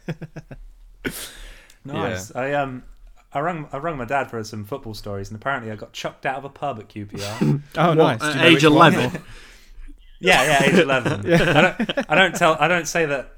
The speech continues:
Speaker 2: uh, that bit. It's just, uh,
Speaker 1: Yeah.
Speaker 2: makes me sound a lot more interesting.
Speaker 3: Yeah.
Speaker 1: You sound a
Speaker 2: That's
Speaker 1: lot
Speaker 2: what I was a
Speaker 1: harder
Speaker 2: kid.
Speaker 1: if you just don't mention the fact you're eleven years old, yeah?
Speaker 3: A lot,
Speaker 2: Exactly,
Speaker 3: a lot,
Speaker 2: yeah, yeah.
Speaker 3: a lot more Fermy.
Speaker 2: <laughs>
Speaker 1: Yeah.
Speaker 2: I had my Stone Island on.
Speaker 3: <laughs>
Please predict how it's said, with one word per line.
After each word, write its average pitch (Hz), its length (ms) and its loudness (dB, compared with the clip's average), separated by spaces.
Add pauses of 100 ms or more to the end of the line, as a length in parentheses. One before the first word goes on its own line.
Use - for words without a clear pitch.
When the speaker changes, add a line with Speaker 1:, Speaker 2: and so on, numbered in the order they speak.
Speaker 2:
uh, 135 120 -8
that 131 240 -2
bit. 113 260 -8
It's 120 240 -16
just, 135 300 -12
uh, 117 440 -4
Speaker 1:
Yeah. 104 260 -8
Speaker 2:
makes 135 200 -10
me - 80 -10
sound 127 300 -2
a 123 40 -2
lot 123 180 -2
more 120 280 -4
interesting. 131 540 -2
Speaker 3:
Yeah. 131 140 2
Speaker 1:
You 135 60 -2
sound 160 280 0
a 156 60 2
Speaker 2:
That's 156 40 2
Speaker 1:
lot 160 60 6
Speaker 2:
what 160 60 4
I - 20 -4
was - 60 -6
a - 20 -4
Speaker 1:
harder 147 320 2
Speaker 2:
kid. - 40 0
Speaker 1:
if 117 120 -6
you 123 80 -6
just 117 180 -10
don't 117 220 -4
mention 117 280 -8
the 113 60 -10
fact - 220 -10
you're 107 100 -8
eleven 101 320 -8
years 98 160 -12
old, 95 280 -12
yeah? 101 140 -12
Speaker 3:
A - 140 -2
lot, 143 220 -2 (100)
Speaker 2:
Exactly, 160 380 2
Speaker 3:
a - 20 0
lot, 143 100 0
Speaker 2:
yeah, 127 140 -2
yeah. 127 140 -4
Speaker 3:
a - 20 -2
lot 135 140 -6
more 135 160 -4
Fermy. 123 640 -4 (840)
Speaker 2:
<laughs> - 240 -12 (580)
Speaker 1:
Yeah. 110 300 -6 (580)
Speaker 2:
I 131 60 -6
had 117 100 -2
my 120 80 -6
Stone 120 340 -4
Island 110 340 -2
on. 110 220 -4 (300)
Speaker 3:
<laughs> 151 760 0